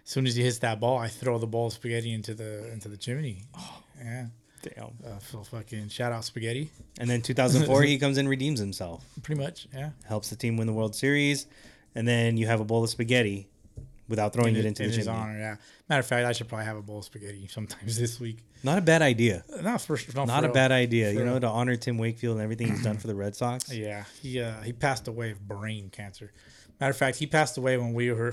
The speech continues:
Speaker 1: when we were in Arizona, dude. So, like, it's been
Speaker 2: Yeah, it's
Speaker 1: close
Speaker 2: been a
Speaker 1: to
Speaker 2: minute.
Speaker 1: close to a month. We're approaching a month.
Speaker 2: That's crazy. But yeah, man, uh, you know, I do remember Tim Wakefield and that deadly knuckleball. I don't, you don't see too many of those anymore.
Speaker 1: Mm-mm.
Speaker 2: I think there's one
Speaker 1: Th-,
Speaker 2: guy.
Speaker 1: yeah, there's one guy out there. Uh, I don't know his fucking name, but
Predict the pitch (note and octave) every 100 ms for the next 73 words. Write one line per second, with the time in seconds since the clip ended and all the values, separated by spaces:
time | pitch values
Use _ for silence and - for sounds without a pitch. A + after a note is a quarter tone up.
0 | - B2 C3 B2+ A#2 A#2 G#2 A#2 G#2+ G2+
1 | G#2 A2+ A2 G#2+ G#2+ - A#2 G#2+ G#2 F#2
2 | _ _ _ - E2+ A2+ G#2+ D#2+ A#2+ A#2
3 | A#2 G#2+ C#3+ - _ _ G2+ B2+ A2+ A#2
4 | G#2+ A2 A#2+ A#2 C#3 B2 B2+ A#2+ A#2 A#2
5 | A#2 A2+ A2+ A#2 A2+ G#2 A2 G2 F2+ -
6 | - - - - A#2+ B2 E3 B2+ B2+ B2
7 | B2+ C3+ C3 C3 B2+ C#3 C3+ C3 B2 A#2
8 | A#2+ A#2+ A#2 A#2 A2+ G2+ A2 A#2 A#2+ G#2
9 | A2 A#2+ B2 B2+ G#2+ A#2 B2 C#3+ C#3+ B2
10 | E3 D3+ E3 - B2 B2+ C3 G2+ G2 G2
11 | F#2 F2 E2+ A#2+ A#2+ A2+ G#2+ - - A#2
12 | D3 C#3+ G#2+ G#2 A#2+ D3 A#2+ B2+ A#2 B2
13 | A#2 C#3 C3 B2 A#2+ A#2 A#2+ A#2+ A#2 A#2+
14 | A2+ A2+ B2 A#2 G2+ F#2+ - G#2 A2 G2+
15 | G2 G2